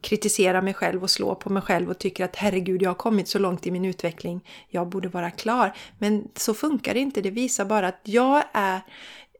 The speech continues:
just nu befinner jag mig på en plats där jag är redo på tit-, eh, redo för att titta på de här sakerna inom mig och transformera dem. Och ju mer man har gått igenom de här tuffa sakerna inom sig, desto lättare blir det.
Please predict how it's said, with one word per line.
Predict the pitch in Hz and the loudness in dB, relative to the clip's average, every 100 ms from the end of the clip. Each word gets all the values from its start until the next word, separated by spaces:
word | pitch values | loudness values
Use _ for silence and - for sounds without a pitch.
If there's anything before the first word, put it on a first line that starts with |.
| - | -8
just | 208 269 302 - | 0 4 4 4
nu | 214 | 2
befinner | 214 214 190 185 | 2 2 2 0
jag | 175 | -2
mig | 175 | -4
på | - | -4
en | 175 | -6
plats | 180 175 - | -2 -2 -2
där | - | -4
jag | 185 165 | -2 0
är | |
redo | 185 175 165 | 0 -2 -4
på | 165 135 | -8 -8
tit-, | 190 - - | -8 -12 -10
eh, | - 202 190 | -4 0 4
redo | 214 165 | 4 2
för | - | -4
att | 170 | -4
titta | 202 170 | -4 -4
på | 185 | -4
de | 175 185 | -4 -2
här | 254 277 | 0 0
sakerna | 269 233 - 180 - | 2 -2 -2 -6 -4
inom | 185 165 170 | -4 -4 -6
mig | - - - | -6 -8 -10
och | - - 185 | -12 -10 -10
transformera | - 175 170 185 180 170 190 | -4 -4 -4 -6 -6 -6 -6
dem. | - - - | -8 -10 -16
Och | - - - 208 | -16 -8 0 6
ju | 220 | 8
mer | 220 269 320 349 339 | 8 8 8 8 6
man | 311 | 4
har | 302 | 2
gått | 269 - | 0 0
igenom | 269 254 208 190 202 | 2 6 6 6 2
de | 202 196 | 2 2
här | 165 175 - - - | 0 0 -6 -16 2
tuffa | 262 - 190 | 2 2 0
sakerna | - 202 202 185 | 2 2 2 -4
inom | 180 170 165 | -4 -4 -4
sig, | 175 - - | -6 -8 -12
desto | 175 - 185 | -10 -4 0
lättare | 202 226 - _ - 165 175 | 0 0 -4 _ -6 -4 -2
blir | 185 160 170 | -2 -2 0
det. | 214 | 0